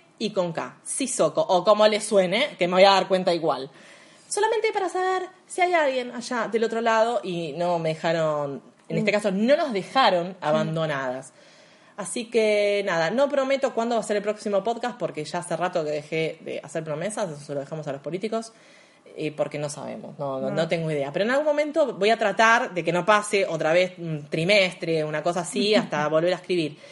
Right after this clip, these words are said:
Speaker 1: Esperemos no nos maten a nadie próximamente y me vea obligada a tomar el, mi-,
Speaker 2: Cartas en
Speaker 1: el
Speaker 2: el
Speaker 1: mi-, el,
Speaker 2: asunto.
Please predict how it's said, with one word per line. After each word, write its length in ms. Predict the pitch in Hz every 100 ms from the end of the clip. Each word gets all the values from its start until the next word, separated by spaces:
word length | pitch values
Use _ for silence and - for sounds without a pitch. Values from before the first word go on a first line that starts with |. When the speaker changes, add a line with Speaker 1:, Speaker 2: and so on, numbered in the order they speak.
| - - -
Speaker 1:
Esperemos 600 | 170 165 214 220 240 294
no 100 | 262
nos 160 | 233 208
maten 260 | 214 214 208
a 60 |
nadie 360 | 196 214 233 233
próximamente 600 | 185 180 196 185 190 196 202
y 20 |
me 120 | 170
vea 200 | 170 185
obligada 800 | 180 170 170 170 185 190 202 175
a 100 | 165
tomar 420 | 165 160 165 170 -
el, 320 | 151 147 -
mi-, 160 | 135
Speaker 2:
Cartas 340 | 135 160 214 208
en 20 |
Speaker 1:
el 60 | 214
Speaker 2:
el 80 | 214
Speaker 1:
mi-, 100 | 190
el, 160 | 196
Speaker 2:
asunto. 240 | 190 -